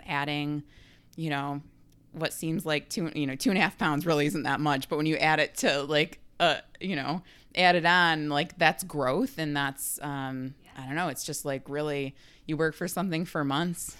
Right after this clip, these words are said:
Speaker 1: you finally get it, and you're like, "Okay, now I get to show up tomorrow and work on it a little more." <laughs>
Speaker 2: That's awesome. Did you always like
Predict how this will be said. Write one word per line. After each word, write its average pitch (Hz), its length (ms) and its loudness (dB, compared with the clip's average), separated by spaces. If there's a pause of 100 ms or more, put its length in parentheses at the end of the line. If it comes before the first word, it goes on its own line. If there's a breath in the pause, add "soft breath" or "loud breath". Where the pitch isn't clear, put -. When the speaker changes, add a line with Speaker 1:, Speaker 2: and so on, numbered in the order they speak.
(100)
Speaker 1:
you 139 120 -6
finally 165 380 0
get 143 220 0
it, 175 140 2
and - 60 -8
you're 143 120 -2
like, 139 160 -2
"Okay, 160 400 0
now 143 260 -2
I 143 80 -2
get 147 260 -4
to 147 120 -2
show 143 300 0
up - 120 -8
tomorrow 151 500 2
and 139 120 0
work 135 220 -2
on 147 120 2
it 143 140 0
a 147 40 0
little 143 220 0
more." 135 280 4
<laughs> - 1600 4
Speaker 2:
That's 247 240 -2
awesome. 233 280 2
Did 226 180 6
you 254 100 4
always 208 360 6
like 233 440 4